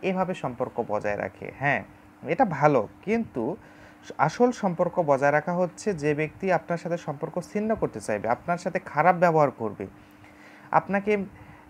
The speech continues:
আত্মীয় মনে করতেছে না, আপনাকে হে প্রতিপন্ন করতেছে, তারপরও আপনি তার সাথে সম্পর্ক বজায় করবেন শুধুমাত্র আল্লাহর দিকে তাকিয়ে। কারণ আপনার চাওয়া পাওয়া হবে আল্লাহ, এর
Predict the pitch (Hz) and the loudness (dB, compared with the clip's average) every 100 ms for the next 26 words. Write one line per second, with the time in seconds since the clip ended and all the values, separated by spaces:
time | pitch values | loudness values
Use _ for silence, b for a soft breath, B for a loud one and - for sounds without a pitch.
0 | - - 202 - 247 220 202 175 139 - | -12 -2 -2 2 2 4 2 2 0 -4
1 | 123 - 104 98 131 - 190 180 185 120 | -6 -6 -6 -4 -4 0 -2 0 -2 4
2 | 180 220 202 156 127 110 101 98 - - | 4 4 0 -2 -6 -8 -6 -8 -8 -14
3 | - - - - - 180 185 262 233 131 | -16 -16 -16 0 6 6 6 4 4 4
4 | 127 - 151 - 147 - 151 151 - 131 | 0 -4 -4 0 0 -2 -10 -10 -8 -6
5 | 131 131 135 117 117 151 175 190 185 208 | -6 -2 -2 2 2 4 4 2 2 -2
6 | 196 - 139 143 131 - - 123 131 139 | -4 -6 -4 -2 -2 -2 0 4 4 6
7 | 160 131 107 104 98 95 - - - - | 4 2 -4 -4 -6 -8 -12 -14 -16 -20
8 | - - - - - - - - 135 196 | -20 -20 -18 -16 -18 -20 -6 2 4 4
9 | 226 - 127 - 190 202 - 156 143 139 | 0 -6 -6 0 0 0 2 6 6 6
10 | 139 131 123 110 107 117 156 120 - - | 4 4 2 0 2 4 4 4 -6 -20
11 | - - | -6 -4